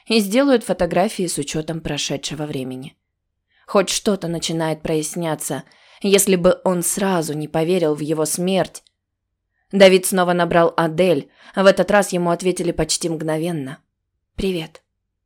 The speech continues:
Сердце пропустило удар. Шум вокруг на мгновение стих, весь мир перестал существовать. Только он и далеко в Москве любимая девочка,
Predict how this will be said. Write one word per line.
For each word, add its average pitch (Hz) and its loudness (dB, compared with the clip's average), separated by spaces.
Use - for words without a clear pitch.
Сердце 185 4
пропустило 160 -2
удар. 160 -4
Шум 202 2
вокруг 185 0
на 208 2
мгновение 202 0
стих, 170 -4
весь 160 -2
мир 196 4
перестал 160 -4
существовать. 160 -6
Только 175 4
он 185 0
и 185 0
далеко 190 2
в 185 -2
Москве 175 0
любимая 175 0
девочка, 165 0